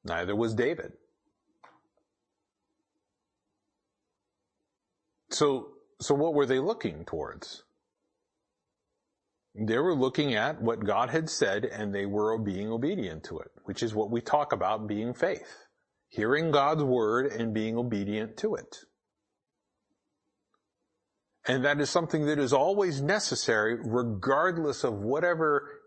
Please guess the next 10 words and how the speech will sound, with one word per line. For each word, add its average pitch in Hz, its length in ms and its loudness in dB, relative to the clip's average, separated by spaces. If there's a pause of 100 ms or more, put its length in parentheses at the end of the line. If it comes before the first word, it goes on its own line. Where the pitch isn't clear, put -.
age 156 500 0
or 151 160 0
dispensation 139 840 -2
you're 131 180 0
in. 80 200 -4 (1080)
Those 131 420 2
elements 156 420 2
are 127 120 4
always 123 220 2
present. - 580 0